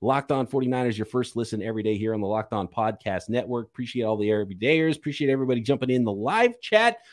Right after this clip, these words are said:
Make sure you're subscribed up on YouTube and everywhere you find your podcast. Croc and I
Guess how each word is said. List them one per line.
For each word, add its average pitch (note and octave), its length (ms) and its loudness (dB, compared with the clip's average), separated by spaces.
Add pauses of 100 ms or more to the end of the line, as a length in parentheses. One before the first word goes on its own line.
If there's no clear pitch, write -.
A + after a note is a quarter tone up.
(160)
Make F3+ 140 0
sure G#3 140 0
you're F3+ 80 2
subscribed E3 440 2
up E3+ 220 8
on E3 240 4
YouTube D3+ 400 0
and C3 100 4
everywhere C3 400 2
you A#2+ 280 -4
find B2 420 0 (380)
your B2 320 0 (220)
podcast. F#2 680 -2
Croc - 340 -4
and G2 100 2
I F2+ 240 2